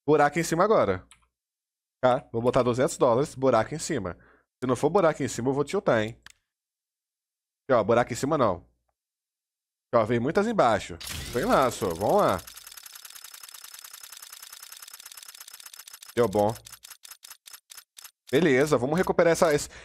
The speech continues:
esse perdido aí, tropa. Vamos recuperar esse perdido. Beleza. Vamos dar aqui, ó. Vamos botar a faquinha. E vamos transformar essa faquinha. Galera, vamos transformar essa pequena aqui em duzentos.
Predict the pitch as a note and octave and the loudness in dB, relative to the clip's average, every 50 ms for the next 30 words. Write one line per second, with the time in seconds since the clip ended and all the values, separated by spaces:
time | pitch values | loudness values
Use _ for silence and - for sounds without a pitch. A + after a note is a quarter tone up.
0 | - - - - D3+ - D#3+ D3 - A#2+ D3 D#3 D#3+ C3 A#2 - B2 G#2 F#2+ F#2 | -8 -8 -6 -4 0 0 2 2 2 2 2 2 2 2 2 2 2 2 2 0
1 | - E2 E2 - G#2 A#2+ C3+ D3+ D3+ D#3+ C#3 E3 D3 C#3 - - D#3 D3 C3 G2 | -2 -8 -6 -6 -6 -4 -4 -4 -4 0 0 2 0 0 0 -2 -4 -4 -2 -4
2 | G2 G2 F2 F2 F2 - _ _ _ _ _ _ _ _ _ _ _ _ _ _ | -6 -8 -6 -8 -12 -14 _ _ _ _ _ _ _ _ _ _ _ _ _ _
3 | _ _ _ _ _ _ _ _ _ _ - - - - - - - - - - | _ _ _ _ _ _ _ _ _ _ -20 -20 -20 -18 -18 -12 -12 -12 -12 -12
4 | _ _ _ - G#2+ G2+ G2 G2 G#2 A#2 B2+ D#3 F3 - - _ _ _ _ _ | _ _ _ -6 -4 -2 0 0 0 0 0 0 -2 -2 -4 _ _ _ _ _
5 | _ _ _ _ _ - _ _ _ _ _ - A#2 A#2 A#2+ A#2+ A#2+ A#2 A#2 - | _ _ _ _ _ -20 _ _ _ _ _ -6 -6 -4 0 2 2 2 2 2
6 | A#2 G#2 G2 G#2+ A#2 B2+ B2 - A#2 A2 - A2+ G2 - - - G#2+ G#2+ A#2 C3+ | 2 2 2 2 0 0 2 2 2 2 4 2 0 0 -4 -12 -10 -6 -6 -6
7 | E3 - - - - - _ - A#2 A#2 B2+ C#3+ D#3+ - E3 - - C#3 B2 B2 | -6 -8 -10 -20 -20 -20 _ -6 -4 -2 -2 -2 0 0 -2 0 0 0 0 0
8 | A#2 - A2+ - G#2+ G2 - - D3 C#3 G#2 E2+ - _ _ - - _ _ - | 0 0 0 0 0 0 0 -4 -6 -4 -4 -6 -8 _ _ -20 -20 _ _ 0
9 | B2+ D3 D#3+ C#3 C3 F3 G3 - F3+ E3 - D3+ C#3+ C3 - C3 A2 A#2+ - B2+ | 2 4 4 4 2 0 0 0 0 2 2 2 2 2 0 -2 -4 -4 -2 0
10 | A#2 A2+ A2 A2 D3+ D#3+ D#3 E3 B2+ G#2+ A#2 A2+ G#2+ - - F2+ - - - | 0 0 0 -2 -4 -4 -2 -2 -2 -2 -2 -2 -4 -4 -6 -14 -14 -16 -20